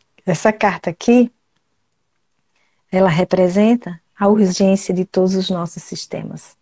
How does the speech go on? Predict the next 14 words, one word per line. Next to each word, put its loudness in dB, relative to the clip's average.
O -20
que -6
é -18
que -4
a 0
gente -6
precisa -6
olhar -4
pra -2
recuperar -4
o -2
nosso -4
poder, 0
né? -4